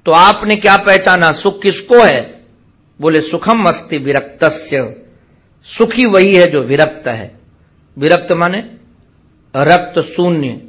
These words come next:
तो आप लोग ये मत सोच लेना कि रक्त निकल जाएगा तो विरक्त हो जाओगे। राग शून्य,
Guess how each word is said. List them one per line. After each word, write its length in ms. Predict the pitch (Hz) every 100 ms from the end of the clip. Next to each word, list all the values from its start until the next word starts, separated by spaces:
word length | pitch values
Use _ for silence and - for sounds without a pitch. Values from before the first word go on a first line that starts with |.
| _ _ _ _ _ _ _ _ _ -
तो 80 | 135
आप 240 | 147 151
लोग 220 | 151 147
ये 80 | 147
मत 160 | 151 175
सोच 260 | 175 170
लेना 260 | 170 170 170
कि 160 | 165
रक्त 280 | 147 156 -
निकल 320 | 151 147 151
जाएगा 320 | 147 143 143 143
तो 120 | 143
विरक्त 360 | 139 139 139
हो 180 | 135 127
जाओगे। 380 | 120 120 120 127 - - _ _ _ _ _ _ _ _ _
राग 420 | 135 160 180 190 170
शून्य, 580 | - 156 151 131 113